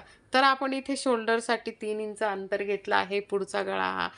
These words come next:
साडेसहा इंच घेतला आणि पुढच्या गळ्याचा आकार देऊन घेतला. तर आपली ही बेसिक मागची आकृती झालेली आहे.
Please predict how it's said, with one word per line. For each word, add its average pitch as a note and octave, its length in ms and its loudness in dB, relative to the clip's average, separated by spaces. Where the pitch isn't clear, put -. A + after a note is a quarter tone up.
साडेसहा A3+ 640 2
इंच G3+ 320 -2
घेतला G#3 380 -2
आणि G3 240 2
पुढच्या G3 400 -4
गळ्याचा F#3 420 -2
आकार E3+ 360 0
देऊन E3+ 280 -6
घेतला. E3 340 -6
तर C#4 120 6
आपली C#4 320 2
ही C4+ 180 0
बेसिक A#3 460 -4
मागची G3+ 460 0
आकृती G3 580 -4
झालेली F3+ 520 -2
आहे. F3+ 300 -4